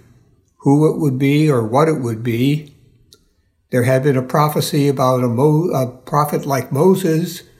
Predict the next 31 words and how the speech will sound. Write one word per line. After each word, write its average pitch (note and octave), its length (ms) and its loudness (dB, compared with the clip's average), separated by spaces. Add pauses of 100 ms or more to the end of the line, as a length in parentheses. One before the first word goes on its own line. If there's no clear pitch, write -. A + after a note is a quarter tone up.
(380)
who C#3 120 -2
would A#2+ 180 0
lead D3 260 2
the C#3+ 80 -4
people C3+ 540 0
to C3 160 -8
freedom. D3 760 -2 (1000)
There A#2+ 180 2
had A2+ 120 -2
been B2+ 340 2
the A#2+ 240 -2
prophecy B2 640 -4
of G#2+ 160 -6
Micah, C#3 580 0 (800)
who - 60 -6
said D#3 320 2
that - 400 -2
the - 140 0
prophet D3+ 440 0
Elijah D3+ 560 2
would C3 200 0
return C3+ 880 0 (340)
before C3 440 0
the B2 320 0
great B2+ 340 0
and B2+ 160 -4
terrible B2+ 400 0
day A#2 260 -2
of A#2 80 -4
the B2+ 80 -6
Lord. A#2+ 640 -4